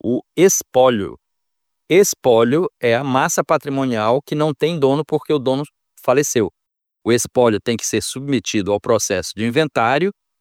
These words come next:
e feita a partilha sob as bênçãos do juiz e do Ministério Público. Desta forma, falecendo os seus pais, imediatamente tem que ser aberto o inventário para que sejam divididos bens, dentre eles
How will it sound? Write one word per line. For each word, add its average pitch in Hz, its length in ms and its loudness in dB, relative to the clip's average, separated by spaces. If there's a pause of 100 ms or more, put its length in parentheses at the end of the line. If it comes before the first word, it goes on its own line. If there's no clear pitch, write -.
(260)
e - 100 -2
feita 175 440 0
a 175 40 -2
partilha 175 720 -2 (380)
sob 151 320 2
as 135 120 2
bênçãos 123 440 0
do 151 140 0
juiz 135 400 0
e 143 60 -4
do 131 100 -6
Ministério 139 480 0
Público. 78 360 -10 (200)
Desta 98 320 -2
forma, 127 460 0 (340)
falecendo 135 720 2
os 95 140 -8
seus - 260 -2
pais, 110 380 -2 (100)
imediatamente 143 720 0
tem 139 100 -2
que 127 80 -6
ser 139 140 0
aberto 113 400 0
o - 20 -2
inventário 127 580 2 (460)
para 139 160 2
que - 80 -8
sejam 147 300 2
divididos 143 500 0
bens, 107 440 0
dentre 135 380 0
eles 107 360 0